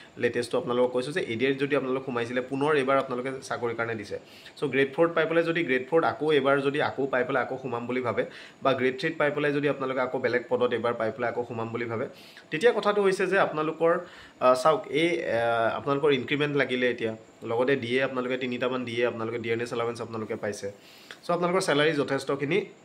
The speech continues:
<coughs> নৰ্মেল, মানে এণ্ট্ৰি পে'তকৈ আপোনালোকৰ চে-, মানে চেলাৰী বাঢ়িছে। ছাপ'জ, আহ, আহ,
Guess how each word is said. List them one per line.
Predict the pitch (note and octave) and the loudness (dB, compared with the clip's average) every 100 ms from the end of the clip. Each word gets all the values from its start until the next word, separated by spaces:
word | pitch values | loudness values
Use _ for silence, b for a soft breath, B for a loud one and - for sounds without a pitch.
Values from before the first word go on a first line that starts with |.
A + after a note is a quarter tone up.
| - | 0
<coughs> | - D#3+ B2 | 2 -2 -2
নৰ্মেল, | B2 B2 E3 F3+ B B B | -2 -2 -4 -6 B B B
মানে | C3+ D3 | 0 0
এণ্ট্ৰি | C3+ C3 D#3 | 0 -2 -2
পে'তকৈ | D3+ D3+ - | -2 -4 0
আপোনালোকৰ | D#3 C#3 C3 B2+ D3+ | 0 0 -2 -2 -4
চে-, | - C3 A2+ | -4 -6 -4
মানে | A2+ A#2 | -4 -4
চেলাৰী | B2 A2+ A#2+ C#3+ | -4 0 0 0
বাঢ়িছে। | A2 A2 G#2+ - - - - - - - - - B B B - | -2 -2 -8 -12 -16 -20 -20 -20 -20 -20 -20 -20 B B B -4
ছাপ'জ, | C3 - E3+ C#3+ | -2 0 0 2
আহ, | B2+ | 2
আহ, | B2 A#2+ A2+ A2+ - - - - D2 D#2 D#2 D2+ D2+ | 4 2 -2 -8 -18 -20 -20 -14 -10 -6 -6 -8 -8